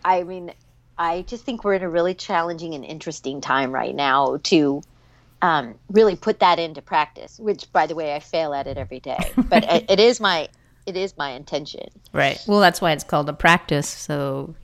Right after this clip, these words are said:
Speaker 2: you know, it's not,
Speaker 1: Yeah.
Speaker 2: you know, some people master it. Do you have any, like, vices, like reality T V or trash T V or, you know, something that you kinda, you just can't <laughs> handle what's outside your window, so you, like,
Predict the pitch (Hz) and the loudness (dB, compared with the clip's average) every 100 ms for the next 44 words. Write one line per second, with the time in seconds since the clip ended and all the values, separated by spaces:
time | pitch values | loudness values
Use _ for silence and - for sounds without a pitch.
0 | - 156 127 151 - - 147 139 - - | -10 -8 -6 -8 -10 -6 -4 -4 -6 -14
1 | _ _ - _ _ _ - 117 85 - | _ _ -20 _ _ _ -4 -2 -4 -8
2 | - 165 143 143 - 156 160 156 151 147 | -6 -4 -4 -6 -6 -6 -6 -6 -6 -6
3 | 143 - - 143 135 - 190 180 175 170 | -8 -10 -10 -8 -8 -4 0 4 4 4
4 | 170 165 151 151 147 - - - 156 151 | 2 2 0 -2 -4 -10 -14 -10 -4 -2
5 | 156 - 202 220 214 180 156 156 _ - | -2 -2 -2 -2 -2 -2 -2 -6 _ -20
6 | - _ _ 165 156 156 156 156 - 156 | -20 _ _ 0 2 2 2 0 2 2
7 | 151 156 156 151 151 156 151 - - 160 | 4 2 2 -2 -4 -4 -4 -6 -6 -4
8 | 156 156 156 156 151 147 160 - _ _ | -2 -2 -2 0 -2 -2 -4 -8 _ _
9 | _ - 165 139 135 160 170 156 151 147 | _ -4 -2 0 -2 -2 -2 0 0 0
10 | - 151 160 151 147 151 - - - - | -2 -6 -6 -4 -6 -8 -14 -20 -18 -6
11 | 165 156 151 170 - 269 - 220 196 165 | -4 -2 -4 -6 -8 -8 0 4 4 2
12 | - - 185 190 180 175 175 175 170 175 | 2 2 4 4 4 6 4 4 0 0
13 | - 185 170 180 180 175 175 185 175 170 | -2 0 0 0 0 2 2 2 2 2
14 | 175 185 - - 160 170 165 160 160 156 | 2 0 -2 0 2 2 4 4 4 2